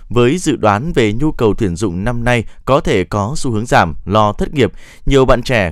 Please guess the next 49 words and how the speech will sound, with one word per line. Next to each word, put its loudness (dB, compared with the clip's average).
cũng 0
tận 0
dụng -2
tối -2
đa -2
thời -2
gian -4
này -2
để -4
học -4
hỏi, 0
nhanh -4
chóng -4
nắm -4
bắt -6
công -4
việc -2
thực 0
chất, -2
tạo 2
lợi 0
thế -2
cạnh -4
tranh -4
cho -2
bản -4
thân 0
khi -2
đi -6
xin -6
việc. 0
Việc 2
gắn 0
kết -2
với 2
các -6
doanh -6
nghiệp 0
để 0
tạo -2
môi -4
trường -2
thực -6
tập -4
thực -6
chất, -2
không -2
hình -2
thức -2